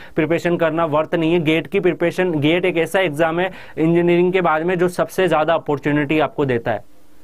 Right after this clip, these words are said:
अगर मान लो आप तैयारी करते हो गेट की, तो आपके पास बार्क से लेके, बार्क में इस बार फ़ाइव हंड्रेड, सिक्स हंड्रेड तक बच्चों को कॉल किया है। ओके,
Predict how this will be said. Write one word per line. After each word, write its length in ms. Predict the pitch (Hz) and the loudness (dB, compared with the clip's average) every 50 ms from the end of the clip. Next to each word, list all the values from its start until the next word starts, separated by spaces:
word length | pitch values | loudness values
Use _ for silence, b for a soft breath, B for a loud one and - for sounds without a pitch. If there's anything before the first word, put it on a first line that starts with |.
| b b b b b b b b | b b b b b b b b
अगर 220 | 160 170 208 214 | -2 0 0 0
मान 200 | 214 202 190 196 | 0 0 0 2
लो 120 | 202 214 | 2 2
आप 240 | 220 202 190 190 185 - | 2 2 2 0 0 0
तैयारी 320 | 190 180 180 175 185 202 | 2 2 2 2 2 2
करते 260 | 180 190 170 - 190 | 0 0 0 2 2
हो 80 | 190 185 | 2 2
गेट 220 | 175 175 175 170 | 2 0 0 0
की, 120 | 165 185 196 | 0 0 0
तो 100 | 202 196 | 2 2
आपके 260 | 180 170 - 185 180 | 0 0 0 0 0
पास 200 | 175 185 180 170 | 0 0 0 0
बार्क 360 | 156 151 156 170 185 190 180 | 0 0 0 0 0 -4 -4
से 160 | - - 196 | -2 -2 0
लेके, 300 | 180 170 156 156 151 135 | 0 0 0 0 0 0
बार्क 300 | 123 135 151 165 180 190 | 0 0 0 0 0 -2
में 160 | 175 196 196 | -2 0 0
इस 80 | 185 156 | 0 0
बार 160 | 165 185 190 | 0 0 0
फ़ाइव 280 | 175 180 170 170 180 185 | 0 -2 -2 0 0 0
हंड्रेड, 280 | 185 185 185 190 185 | 0 0 0 0 -2
सिक्स 240 | - - 175 175 - | -2 -4 -4 -2 0
हंड्रेड 220 | 185 180 180 175 170 | 0 0 0 0 0
तक 100 | 190 180 | 0 0
बच्चों 280 | 175 165 165 - 170 | 0 0 0 0 2
को 100 | 170 175 | 2 2
कॉल 260 | 175 160 147 151 147 | 2 2 0 0 0
किया 200 | 135 135 120 113 | 0 -2 -2 -2
है। 80 | 113 - b b b b | -2 -4 b b b b
ओके, 260 | 151 156 170 160 123 | -2 0 0 0 0